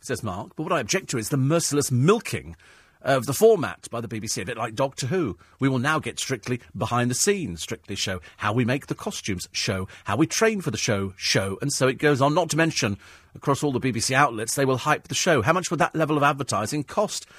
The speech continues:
B B C latch onto anything with a little success and milk it mercilessly. Well, that's why we had to put up with The Voice, a disastrous programme, disastrous judges, and a pro-, can anybody tell me who won The Voice? No. Nobody's got the faintest idea,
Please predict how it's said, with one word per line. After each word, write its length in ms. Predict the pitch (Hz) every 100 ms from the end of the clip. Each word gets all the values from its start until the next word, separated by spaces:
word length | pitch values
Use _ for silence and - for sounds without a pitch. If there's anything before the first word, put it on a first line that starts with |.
| -
B 120 | 175 185
B 80 |
C 160 | 160 180
latch 260 | 156 - 160
onto 220 | 131 160
anything 340 | 165 - 98
with 140 | 101 123
a 40 |
little 220 | 123 123
success 460 | - 92 - 113 -
and 100 | 113
milk 220 | 123 -
it 100 | 123
mercilessly. 560 | 131 131 - 95 - 95 - -
Well, 60 | -
that's 220 | 170 135
why 100 | 117
we 80 | 107
had 100 | -
to 60 |
put 140 | - 131
up 100 | 135
with 120 | 117
The 60 | 113
Voice, 540 | 120 135 92 - - - _ _ -
a 60 | 120
disastrous 680 | - 117 135 143 131 - 107
programme, 520 | - 117 104 104 101
disastrous 600 | 110 107 139 131 - 92
judges, 540 | 101 123 107 101 113 - - - -
and 80 | 120
a 20 |
pro-, 200 | 147 131
can 180 | 165 170
anybody 320 | 180 180 175
tell 180 | 175 175
me 120 | 165
who 120 | 160
won 440 | 143 147 165 233 -
The 100 | 151
Voice? 440 | 160 202 240 - - _ _ _ _ _ _ 101
No. 220 | 78 76 _ _ _
Nobody's 260 | 196 165 -
got 100 | -
the 60 |
faintest 560 | 123 - 220 240 208 -
idea, 480 | 160 139 123 95